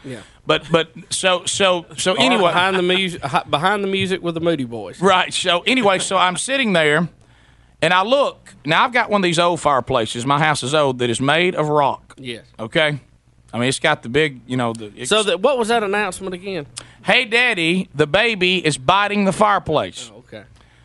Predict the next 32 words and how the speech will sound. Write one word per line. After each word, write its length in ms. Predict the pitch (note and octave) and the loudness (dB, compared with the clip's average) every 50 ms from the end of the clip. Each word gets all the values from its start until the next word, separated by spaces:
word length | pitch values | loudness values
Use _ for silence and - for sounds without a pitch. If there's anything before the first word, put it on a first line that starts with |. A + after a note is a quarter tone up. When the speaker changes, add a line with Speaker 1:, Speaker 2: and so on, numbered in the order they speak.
| _ _ _ _ _ _ | _ _ _ _ _ _
Speaker 2:
I 80 | - F3 | 0 2
look 200 | A#3 C#4+ C#4+ - | 2 0 0 2
over, 460 | C#4+ C4+ B3+ G#3 E3 E3+ F#3 G3+ G#3+ - - - - _ - | 0 0 0 0 -2 -4 -4 -4 -6 -8 -12 -20 -20 _ -2
and, 360 | - C#3+ D3 D3+ D3+ D3+ D3 | 0 2 2 2 2 2 2
uh, 300 | D3 C#3+ C#3+ D3 D3 D3 C3 | 2 4 4 2 2 0 0
busy 280 | C3 F#3 A3 F#3+ G#3 | 0 0 0 0 -2
baby, 420 | G#3 F#3 G3 F#3 E3 D3 D3 E3+ E3 - - - - _ _ _ - - | 0 2 2 2 2 0 -2 -4 -4 -6 -14 -20 -20 _ _ _ -20 -4
Brooks, 540 | B2+ D#3+ F3+ E3+ E3+ E3 - - - - - - - - _ - _ - | 0 2 2 2 0 -2 -4 -8 -8 -8 -12 -16 -20 -20 _ -12 _ -2
has 120 | D#3 D3+ | -2 0
pulled 240 | - - C4+ D4 C#4+ | 2 2 2 2 2
himself 360 | C4+ A#3+ - - B3 A#3 F#3+ | 0 0 -2 -2 -4 -2 0
up. 180 | G3+ G3+ C#3+ A#2 | 2 0 2 2
I've 140 | D3 F3+ G3+ | 2 2 2
got, 240 | G#3+ A3 G3+ - - | 0 0 0 0 -2
and 80 | F3 F#3+ | 0 2
mine's 240 | A3 C4+ C#4+ - | 2 2 0 0
not 260 | - B3 A3+ - B2 - | 0 0 0 -2 -4 -2
ground 320 | E3+ G#3 G#3 F#3+ E3+ D#3+ | 0 2 2 2 2 2
level. 300 | E3 D#3 C3 F#2+ D#2+ - - _ - - | 2 0 0 -2 -6 -14 -20 _ -8 -6
It, 160 | C#3 D3+ - - | -6 -6 -6 -10
you 100 | D#3 F3 | -8 -2
gotta 180 | G3 G3+ F#3 | -2 -2 -2
climb 340 | E3 - G3 F#3+ F#3 E3+ E3 | 0 0 0 2 2 2 0
up 200 | D3+ C3+ - - | 0 -2 -4 -8
to 60 | - B2 | -10 -4
get 160 | C3 C#3 C3 | -2 -2 0
in 160 | B2 A2+ F#2+ | -2 -4 -6
it. 60 | F#2 A#2+ | -8 -10
It's 140 | C3+ - | -10 -4
the 80 | - D#3+ | 0 2
old 260 | D#3 D#3 D3+ C3+ B2 | 2 2 2 0 -2
deal. 240 | A#2 G#2+ F#2+ E2 - | -4 -6 -6 -6 -12